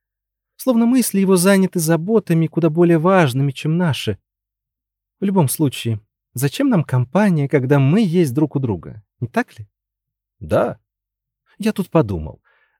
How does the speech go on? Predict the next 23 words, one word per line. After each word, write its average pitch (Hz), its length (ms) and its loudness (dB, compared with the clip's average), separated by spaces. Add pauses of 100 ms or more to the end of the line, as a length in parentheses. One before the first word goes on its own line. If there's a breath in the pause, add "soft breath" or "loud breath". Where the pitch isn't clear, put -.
(180)
Перед 160 280 0
обедом», 135 720 0 (380)
граф 127 320 0
Мавриль 135 460 2
кивнул 175 400 2
в - 60 -14
сторону 175 380 -2
группы 170 320 -4
пассажиров, 170 680 -2 (280)
возбуждённо 135 680 2
разговаривающих 131 920 0
в - 40 -12
стороне. 131 540 -4 (1000)
«Я 110 300 0
прочитал 139 500 0
об 120 120 2
этом 143 260 2
в 117 60 -4
брошюре. 104 600 -4 (540)
Квест. 123 640 -2 (400)
Загадка 107 560 0
таинственного 160 540 2
убийства. 104 540 -4